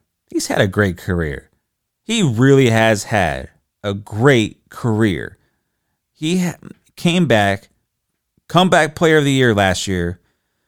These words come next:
Two years ago, we all know he had that crazy compound leg fracture that almost cost him his life.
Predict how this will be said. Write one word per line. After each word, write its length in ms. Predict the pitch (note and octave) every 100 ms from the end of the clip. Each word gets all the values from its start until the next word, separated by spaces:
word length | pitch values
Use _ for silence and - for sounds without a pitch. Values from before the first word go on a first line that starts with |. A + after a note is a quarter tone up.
| _ _ _ _ _
Two 180 | - F3+
years 260 | F#3 E3+ C#3+
ago, 180 | D3+ D3
we 120 | D3
all 160 | C#3+
know 120 | C#3+ C#3+
he 80 |
had 80 | C3
that 260 | G2 D#2 -
crazy 600 | - - E3 D#3+ D3+ D3
compound 1000 | - C#3+ D3+ C#3+ - C#3+ C#3 C#3+ B2 G2+
leg 220 | C3 C#3
fracture 600 | - B2 A2 - G#2+ G#2
that 140 | - -
almost 400 | A3 B3 A3 -
cost 440 | - D3+ D3+ -
him 160 | D3+ C3
his 240 | A2 F2
life. 680 | F2 G2 D#3 A2+ - -